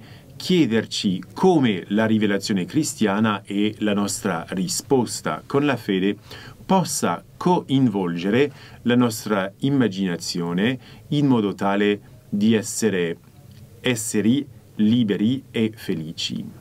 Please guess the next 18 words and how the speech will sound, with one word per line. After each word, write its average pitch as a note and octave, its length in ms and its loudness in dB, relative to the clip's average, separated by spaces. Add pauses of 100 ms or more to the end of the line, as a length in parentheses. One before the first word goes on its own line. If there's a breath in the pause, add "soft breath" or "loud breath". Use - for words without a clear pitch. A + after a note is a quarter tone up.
(680 loud breath)
Questo F#3 280 2
è E3 40 6
un A#2+ 140 4
po' C3+ 380 4
il G2+ 580 2
nocciolo, A#2+ 600 2
ciò E3+ 200 0
che C#3+ 140 0
mi A#2+ 140 4
ha, F#2+ 200 0 (440 loud breath)
ehm, G2 540 0
spinto A2+ 840 0
a D3+ 240 2
lavorare A#2 880 0
dal C#3 220 2
punto G#2+ 580 0
di A2+ 160 0
vista A2+ 600 0